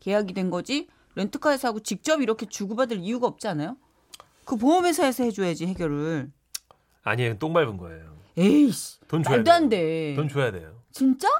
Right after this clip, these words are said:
Speaker 2: 제 생각은 그렇습니다.
Speaker 1: 확 그냥.
Speaker 2: 그러니까요. 예, 잘못된 것 같긴 한데 줘야 되지 않을까 싶어요, 저는.
Speaker 1: 아.
Speaker 2: 반대 의견 내봅니다.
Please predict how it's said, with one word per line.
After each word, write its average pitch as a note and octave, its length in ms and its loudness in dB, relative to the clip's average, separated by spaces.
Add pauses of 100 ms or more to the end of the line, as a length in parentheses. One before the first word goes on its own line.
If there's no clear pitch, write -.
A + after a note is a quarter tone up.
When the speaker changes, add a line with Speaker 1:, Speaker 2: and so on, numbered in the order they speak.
(240)
Speaker 2:
제 C3+ 120 -8
생각은 E3+ 300 -2
그렇습니다. - 440 -16 (920)
Speaker 1:
확 C#4 200 -12
그냥. D#3 340 -6 (160)
Speaker 2:
그러니까요. G#2+ 540 -4 (420)
예, G2 300 -8
잘못된 F#3+ 380 -2
것 G3 80 4
같긴 F#3+ 180 2
한데 F3+ 280 0
줘야 E3 180 -2
되지 F3 160 0
않을까 B2 240 -4
싶어요, G#2+ 240 -4
저는. F#2+ 200 -14 (520)
Speaker 1:
아. D3 60 -8
Speaker 2:
반대 F#3 300 2
의견 F3+ 220 4
내봅니다. G#2+ 420 -2